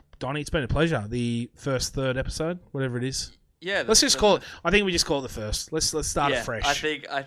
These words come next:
Speaker 2: I think it's fair to, I think it's fair. I think there's a statute of limitations on episode three.
Speaker 1: Hundred percent.
Speaker 2: <laughs>
Speaker 1: Mate, it's been a pleasure. Um, and
Speaker 2: Absolutely.
Speaker 1: can't wait to catch up again next week. Hope you guys have had fun listening.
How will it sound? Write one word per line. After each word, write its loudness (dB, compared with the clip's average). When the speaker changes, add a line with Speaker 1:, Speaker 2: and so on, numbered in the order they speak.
Speaker 2:
I -2
think -6
it's -8
fair -2
to, -4
I 0
think -6
it's -6
fair. -4
I -4
think -12
there's -12
a -14
statute -8
of -8
limitations -14
on -18
episode -12
three. -18
Speaker 1:
Hundred -8
percent. -4
Speaker 2:
<laughs> -6
Speaker 1:
Mate, 4
it's 2
been 6
a -4
pleasure. 4
Um, -4
and -6
Speaker 2:
Absolutely. -4
Speaker 1:
can't 0
wait 2
to -4
catch -2
up 0
again -4
next -8
week. -4
Hope 10
you 6
guys 8
have 4
had 4
fun 2
listening. -2